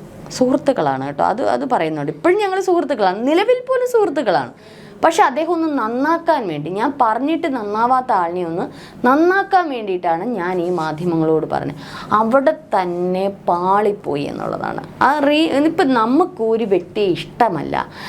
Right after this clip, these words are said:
നമുക്കൊരു വ്യക്തിയുടെ മെസ്സേജുകൾ നമുക്ക്, ആ, അക്സെപ്റ്റ് ചെയ്യാൻ പറ്റുന്നില്ല എന്നുണ്ടെങ്കിൽ നമ്മൾ on the spot നിർത്തും. ആ ലിങ്ക് എടുത്ത് നമ്മൾ എന്ത് ചെയ്യും?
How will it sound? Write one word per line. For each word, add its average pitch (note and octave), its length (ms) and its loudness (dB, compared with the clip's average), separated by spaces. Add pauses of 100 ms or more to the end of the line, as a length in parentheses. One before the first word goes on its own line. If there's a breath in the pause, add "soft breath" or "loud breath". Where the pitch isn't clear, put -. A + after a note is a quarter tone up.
(120 loud breath)
നമുക്കൊരു D4+ 480 2
വ്യക്തിയുടെ B3 420 2
മെസ്സേജുകൾ F#3 960 0
നമുക്ക്, F3 360 0
ആ, D#3+ 640 2
അക്സെപ്റ്റ് A3+ 480 -2
ചെയ്യാൻ G#3 480 2
പറ്റുന്നില്ല D#3+ 480 2
എന്നുണ്ടെങ്കിൽ D3+ 400 -2 (280 loud breath)
നമ്മൾ F4+ 180 4
on E4+ 280 2
the G#4 60 2
spot E4 340 0
നിർത്തും. C#4 520 -2
ആ C#4 360 2
ലിങ്ക് E4 300 0
എടുത്ത് F4+ 300 -4
നമ്മൾ D#4+ 240 0
എന്ത് D4+ 160 0
ചെയ്യും? B3 380 -4